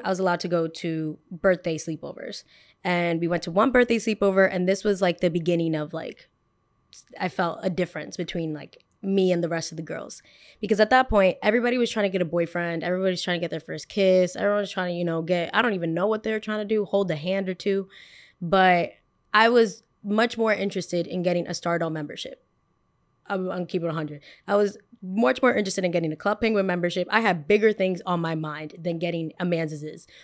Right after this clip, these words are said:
Also, at that point, um, the baby weight had fallen off and the adult weight had gained on.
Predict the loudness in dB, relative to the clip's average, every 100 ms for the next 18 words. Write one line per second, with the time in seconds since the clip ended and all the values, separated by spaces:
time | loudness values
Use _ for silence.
0 | _ 4 4 6 4 2 -10 _ _ _
1 | _ _ _ _ -10 -2 -2 0 -4 -4
2 | -8 -20 -20 _ _ 0 2 2 -2 -6
3 | -12 _ _ _ _ _ _ _ -4 2
4 | 6 6 6 4 4 -2 -2 0 0 0
5 | 0 0 0 -6 _ _ _ _ -2 0
6 | 4 2 2 0 4 6 4 2 -4 -4
7 | -4 -2 0 -2 -6 -10 -16